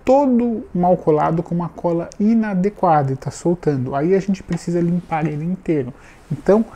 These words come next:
por causa de uma colagem localizada, a gente precisou abrir um instrumento. Mas eu adianto pra vocês que isso é a exceção da exceção da exceção.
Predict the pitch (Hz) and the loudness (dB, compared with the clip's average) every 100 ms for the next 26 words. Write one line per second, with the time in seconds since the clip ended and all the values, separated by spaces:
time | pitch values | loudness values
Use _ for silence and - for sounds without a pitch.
0 | - - - - - - 175 170 156 147 | -18 -20 -20 -20 -20 2 2 6 6 6
1 | 151 151 - 151 147 139 139 156 196 208 | 4 0 4 4 6 4 2 0 0 0
2 | 196 180 170 170 175 160 165 - 160 - | 0 -2 -4 -4 -4 -4 -4 -4 -6 -4
3 | 151 156 147 143 147 139 - 156 135 123 | -2 0 -2 -2 -4 -6 -8 -6 -6 -8
4 | - - - 143 147 131 - - - - | -14 -16 -6 -2 0 -2 -6 -12 -20 -16
5 | - 156 165 147 202 196 170 135 131 - | 0 4 4 4 0 -2 -2 -2 -4 -4
6 | 170 170 - - - - - 175 185 - | 0 0 -2 -16 -20 -20 -2 -2 -2 -2
7 | 196 170 202 220 - 196 - - 247 226 | 2 4 2 0 0 0 0 0 2 2
8 | 202 196 - 170 - 226 247 247 247 247 | 2 0 -2 -4 -2 -2 0 0 -2 -6
9 | - - 143 | -6 -2 -2